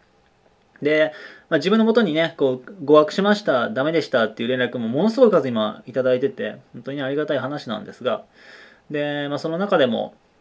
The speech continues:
まあ、落ちてしまって、まだ受験ね、前期落ちたら後期も残ってたりとかさ、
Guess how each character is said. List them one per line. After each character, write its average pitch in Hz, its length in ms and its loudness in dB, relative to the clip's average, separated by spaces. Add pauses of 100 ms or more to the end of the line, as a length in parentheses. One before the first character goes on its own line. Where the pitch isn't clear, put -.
(180)
ま 123 80 -10
あ、 147 40 -4
落 202 140 -2
ち - 60 -12
て 190 80 0
し - 160 -8
ま 113 140 -4
っ 107 60 -12 (200)
て、 147 320 4
ま 208 140 6
だ 180 60 6
受 143 160 0
験 185 300 2
ね、 196 180 4
前 202 200 6
期 139 80 4
落 123 100 6
ち - 40 -8
た 110 80 0
ら 107 60 0
後 175 180 4
期 117 80 -6
も 107 80 -4
残 143 180 0
っ - 100 -4
て 120 100 -4
た - 100 -6
り - 80 -10
と 104 100 -12
か - 80 -12
さ、 107 380 -4